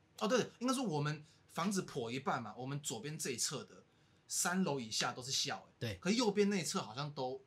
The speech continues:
Speaker 1: 都是正常的。
Speaker 2: 嗯。
Speaker 1: 因为我自己，我，我有几次好像有跟他们讲到一两句话。
Speaker 2: 我知道，你货寄错了嘛。
Speaker 1: 对，对，对，对。
Speaker 2: <laughs> 因为他拿过来，“不好意思，这是你们的货。”“哦，哦，哦，哦，哦。”
Speaker 1: 对，对，对。然后我后来，我后来好像有，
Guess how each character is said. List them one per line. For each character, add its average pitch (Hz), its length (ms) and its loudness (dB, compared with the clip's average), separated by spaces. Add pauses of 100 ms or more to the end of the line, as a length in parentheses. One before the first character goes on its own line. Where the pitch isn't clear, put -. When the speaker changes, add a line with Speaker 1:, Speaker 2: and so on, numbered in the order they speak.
Speaker 1:
都 139 100 0
是 135 80 -4
正 135 180 -2
常 98 240 -12
的。 92 60 -16
Speaker 2:
嗯。 98 80 -16 (340)
Speaker 1:
因 240 100 0
为 220 60 6
我 151 60 4
自 202 120 -4
己， 208 60 -6
我， 165 120 -4
我 165 140 -4
有 180 120 2
几 - 200 -4
次 180 240 -2
好 104 120 -8
像 151 160 -4
有 113 140 -6
跟 147 140 -4
他 151 60 0
们 143 160 -2
讲 110 160 -6
到 123 120 -6
一 143 60 -8
两 101 140 -10
句 107 160 -14
话。 104 280 -12
Speaker 2:
我 127 100 -4
知 160 80 0
道， 165 340 6
你 139 140 4
货 180 160 10
寄 175 160 4
错 165 180 6
了 113 60 2
嘛。 92 100 -6 (220)
Speaker 1:
对， 160 100 -4
对， 156 240 2
对， 214 100 10
对。 233 580 10
Speaker 2:
<laughs> - 20 12
因 240 60 12
为 262 40 12
他 277 140 12
拿 226 140 10
过 262 100 8
来 240 80 6
，“不 220 60 6
好 208 60 6
意 202 40 4
思， 196 120 0
这 196 100 0
是 202 60 4
你 185 100 8
们 135 120 6
的 139 80 6
货。 156 180 4
”“哦， - 60 8
哦， - 0 -
哦， 175 880 12
哦， 175 80 10
哦。” 160 60 10
Speaker 1:
对， 160 140 10
对， 160 100 6
对。 - 120 -4 (320)
然 180 100 6
后 - 20 10
我 165 60 8
后 226 160 4
来， 156 120 4
我 147 320 -4
后 240 160 2
来 196 60 4
好 127 80 4
像 190 140 2
有， 110 280 -4